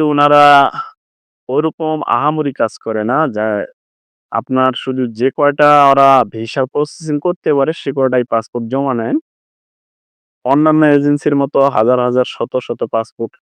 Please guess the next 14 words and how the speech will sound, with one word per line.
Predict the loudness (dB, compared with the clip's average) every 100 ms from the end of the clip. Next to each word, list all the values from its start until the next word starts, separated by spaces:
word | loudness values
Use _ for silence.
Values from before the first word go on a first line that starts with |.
| _ _
অ্যাডভান্স | -4 -2 -2 -6 -4
বা | -2
অগ্রিম | -2 -2 -6 -6
নেয় | -6 -6
না। | -8 -10 -14 _ _ _ _ _ _ _ _ _ _
তো | 2 4 4 0 -4 _
সে | -18 -4 2 4
এজেন্সিটা | 4 2 -2 -2 0
ভালো | 0 0 -2
ছিল, | -2 -2 -2
কিন্তু | -4 -8
দুঃখের | -6 -8 -6 -4
বিষয় | -2 0 -2
হচ্ছে | -4 -4 -2